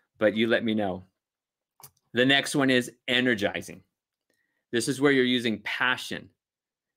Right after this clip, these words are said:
and enthusiasm to motivate others. That might also be something, Jeanette, that you use.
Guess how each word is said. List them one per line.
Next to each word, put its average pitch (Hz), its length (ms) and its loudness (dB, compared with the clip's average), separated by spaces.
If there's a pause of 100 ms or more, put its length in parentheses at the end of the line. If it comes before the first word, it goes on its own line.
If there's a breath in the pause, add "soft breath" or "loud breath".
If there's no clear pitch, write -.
(1080)
and 101 160 -4
enthusiasm 92 960 -4 (160)
to - 80 -10
motivate 92 420 -2
others. 80 320 -8
That 98 200 -2
might 101 140 -2
also 101 300 -2
be 92 160 -8
something, - 320 -12
Jeanette, 92 280 -10
that - 100 -12
you 92 140 -12
use. 90 340 -8